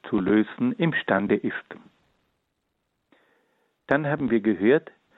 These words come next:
wie der Darwinismus die Erkenntnis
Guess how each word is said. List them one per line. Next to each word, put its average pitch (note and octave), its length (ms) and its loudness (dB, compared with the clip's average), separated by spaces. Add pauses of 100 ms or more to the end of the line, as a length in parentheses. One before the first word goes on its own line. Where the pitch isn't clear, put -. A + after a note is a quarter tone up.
(320)
wie B2 480 -2 (760)
der G#2 100 0
Darwinismus G#2+ 800 0 (520)
die A2+ 240 0
Erkenntnis C3+ 800 -2